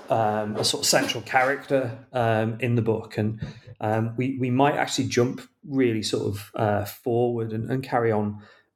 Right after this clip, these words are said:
talking about her and, and the way that, you know, she is kind of presented and, and almost, you know, curated on social media. You, you, later on in the book, you talk about the idea that the firm has been, um,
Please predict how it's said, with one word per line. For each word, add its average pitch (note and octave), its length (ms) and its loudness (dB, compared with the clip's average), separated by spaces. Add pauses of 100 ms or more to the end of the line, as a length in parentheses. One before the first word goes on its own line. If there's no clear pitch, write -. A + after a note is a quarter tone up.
talking C3 420 0
about A#2+ 420 0 (320)
her G#2+ 500 0
and, A2+ 220 -2
and A#2 320 2
the C3+ 100 -2
way C3+ 360 0
that, - 120 -8
you B2+ 80 -8
know, G#2 220 -4 (280)
she A2 520 -2 (320)
is G#2+ 180 -2
kind G#2 160 -2
of G#2 140 -2
presented G#2 680 0
and, G#2 220 -4
and A#2 100 -2
almost, G2+ 340 -2
you G#2+ 60 -2
know, F#2 120 -4 (100)
curated A2 640 0 (340)
on G#2+ 160 -2
social G#2 300 2
media. A2 440 0
You, G#2 240 -4
you, A#2+ 220 -2 (160)
later C3+ 300 0
on A#2 80 0
in B2 60 0
the A#2+ 60 -2
book, A2+ 200 0
you A2 80 -6
talk A2 320 2
about A2 340 -2 (260)
the A2 100 0
idea A2 460 2
that A2 160 -4
the G2+ 60 -8
firm G#2+ 320 2
has G#2 120 0
been, G#2 380 0 (360)
um, G2+ 440 2